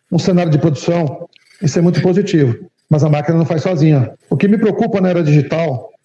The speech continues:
é a transferência de responsabilidades. No meu processo seletivo, pra ser diretor da, do Fundo Pátria, me fizeram essa pergunta: como que eu via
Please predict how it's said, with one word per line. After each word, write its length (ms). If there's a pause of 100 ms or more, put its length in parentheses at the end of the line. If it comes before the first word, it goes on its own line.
(100)
é 60
a 80
transferência 500
de 80
responsabilidades. 840 (380)
No 120
meu 120
processo 420
seletivo, 680 (220)
pra 120
ser 140
diretor 460
da, 480
do 100
Fundo 260
Pátria, 520 (360)
me 140
fizeram 240
essa 160
pergunta: 640 (220)
como 220
que 80
eu 100
via 440